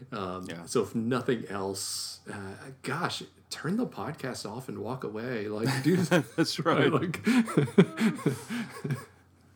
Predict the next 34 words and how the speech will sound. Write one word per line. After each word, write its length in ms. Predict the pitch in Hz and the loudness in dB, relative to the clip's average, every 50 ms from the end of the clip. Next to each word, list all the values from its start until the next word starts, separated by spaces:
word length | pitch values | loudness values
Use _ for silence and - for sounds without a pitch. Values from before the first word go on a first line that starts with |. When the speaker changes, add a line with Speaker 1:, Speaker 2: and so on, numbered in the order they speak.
| _ _ _ _ - - | _ _ _ _ -12 -6
Speaker 2:
Yeah, 220 | 95 101 110 113 110 | -2 0 2 2 2
give 220 | 95 92 131 139 180 | 2 2 2 4 4
yourself 360 | 233 190 - - 202 185 - | 2 0 2 0 0 0 0
permission 460 | - 151 139 135 131 - 143 127 117 | 0 2 2 4 2 2 2 0 0
to 200 | - - - 117 | 0 -2 -4 -4
just 300 | 98 98 - 113 - - | -6 -4 -6 -4 -4 -2
not 580 | 107 98 98 95 101 104 - - - 98 95 92 | -2 0 2 2 2 2 0 -4 -12 -16 -14 -6
do. 340 | - 90 85 80 76 73 - - - _ - - - | -4 -4 -4 -4 -6 -10 -12 -16 -20 _ -20 -18 -16
Speaker 1:
Yeah. 140 | - - - - - - _ - - - _ - - | -14 -14 -14 -16 -20 -20 _ -20 -20 -20 _ -6 -2
Speaker 2:
Um, 600 | - 95 92 90 87 87 85 82 80 78 - - - _ _ _ _ _ - - - _ _ - _ - - | 0 0 2 0 0 -2 -4 -6 -10 -10 -12 -16 -20 _ _ _ _ _ -20 -20 -20 _ _ -20 _ -4 0
uh, 240 | 92 98 95 92 85 - - | 2 2 2 0 -2 -6 -8
th-, 160 | 117 110 113 | -8 -6 -4
I, 280 | 92 95 101 101 78 - - - - - 69 69 78 - 104 | -2 -2 -2 -2 -4 -6 -10 -20 -20 -20 -18 -14 -10 -8 -6
sometimes 500 | - - - 175 160 139 135 131 117 104 | -4 -2 0 0 2 4 4 4 2 2
it 80 | 107 - | -2 -2
comes 220 | - 110 104 92 | -2 -4 -4 -4
across 320 | 95 95 104 95 90 - | -2 -2 -2 -2 -2 -4
as 40 | - | -6
cheesy. 300 | - - 110 101 92 110 | -6 -4 -4 -4 0 0
I, 80 | 107 104 | 2 2
I, 220 | - - 104 117 | 2 2 2 2
I, 460 | 107 - - - 50 50 55 50 - - - 123 | 0 0 -4 -8 -8 -6 -6 -6 -8 -6 -2 -2
I 40 | 127 | 0
like 260 | 123 117 117 110 - | 2 2 0 0 -2
that 200 | - 104 - - | -4 -4 -4 -4
phrase. 520 | - - 107 101 98 95 98 95 - - _ - - - - - _ - - | -4 -4 -2 -2 0 -2 -2 -4 -8 -12 _ -20 -20 -20 -20 -20 _ -14 -8
Uh, 360 | 95 92 92 95 92 92 101 - _ - | -4 -2 -2 -2 -2 -2 -4 -6 _ -8
we're 220 | 120 110 110 107 | -4 -2 0 0
not 320 | 107 107 107 104 104 - - - | 2 2 2 2 0 -2 -6 -12
human 380 | - - 113 107 107 101 101 92 | -6 -4 -2 -2 0 -2 -2 -2
doings, 420 | 104 101 101 104 104 107 101 - | -2 0 0 0 -2 -2 -4 -6
we're 60 | 101 | -8
human 320 | 90 104 98 92 92 92 87 | -6 -4 -4 -4 -4 -6 -6
beings. 600 | 85 90 87 90 95 98 104 113 117 113 107 | -6 -6 -6 -4 -4 -4 -4 -4 -4 -4 -6